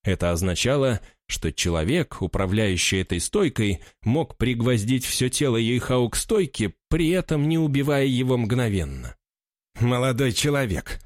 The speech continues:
я предлагаю тебе быть честным. Расскажи нам все, что ты должен рассказать нам». Император духа, издавший приказ, сел за стол и с аппетитом посмотрел на Юйхао.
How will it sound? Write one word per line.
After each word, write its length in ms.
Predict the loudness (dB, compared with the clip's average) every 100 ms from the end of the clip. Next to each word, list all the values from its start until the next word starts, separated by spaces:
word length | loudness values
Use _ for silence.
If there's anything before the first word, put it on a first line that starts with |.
| -4
я 360 | 0 2 2 0
предлагаю 640 | 0 0 0 0 0 0
тебе 340 | 0 0 0 0
быть 220 | 0 0
честным. 640 | 0 0 0 0 0 0 -4 _ -4
Расскажи 600 | 0 0 0 0 2 0
нам 200 | 0 0
все, 240 | 0 0
что 200 | 0 -2
ты 120 | 0
должен 400 | 2 2 2 2
рассказать 680 | 2 0 0 2 2 0 -2
нам». 260 | -4 -4 -8 -18 _ _ _ _ _ _ _ _
Император 560 | -6 -2 0 0 0 0
духа, 640 | 0 0 0 0 0 0
издавший 600 | 2 0 0 0 0 -2
приказ, 560 | 0 -2 0 0 0 -4 -10 _
сел 340 | -6 0 2 2
за 180 | 2
стол 400 | 0 -2 -4 -6 -8 -14 _
и 220 | -4 -2
с 160 | 0 0
аппетитом 640 | 0 -2 0 -2 0 -2
посмотрел 640 | 0 0 2 0 0 0 2
на 80 |
Юйхао. 640 | 2 2 2 -2 -6 -6